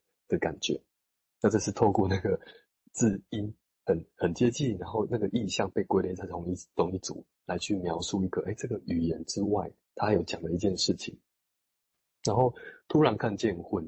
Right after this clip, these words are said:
淆叫做房间，那混淆叫做房间也会让人想到：哎，这个房间、这个空、这个诗、这个空间，那也如同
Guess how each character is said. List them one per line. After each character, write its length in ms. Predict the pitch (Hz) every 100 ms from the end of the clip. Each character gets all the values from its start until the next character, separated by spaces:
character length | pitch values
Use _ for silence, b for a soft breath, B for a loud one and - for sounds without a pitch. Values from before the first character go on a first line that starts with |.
| 85
淆 200 | 85 85
叫 160 | 101
做 160 | 95 92
房 300 | - 85 92
间， 320 | 101 92 104
那 100 | 110
混 160 | 98 92
淆 80 | 98
叫 120 | 113
做 160 | 117
房 180 | 101 87
间 180 | 87 98 87
也 80 |
会 140 | 92 120
让 120 | 113
人 140 | 92
想 160 | 95 90
到： 180 | - 117
哎， 60 | 139
这 120 | 147
个 100 | 120
房 260 | - 87
间、 240 | - 98 98 - _ _ _ _
这 120 | 151
个 120 | 110
空、 260 | 95 98 95
这 120 | -
个 100 | 117
诗、 420 | 92 - - 107 107
这 120 | 107
个 80 | 95
空 260 | 90 87
间， 240 | 85 87 85 - _ _ _ _
那 140 | 110
也 120 | 98 85
如 220 | 90 90
同 300 | 104 90 85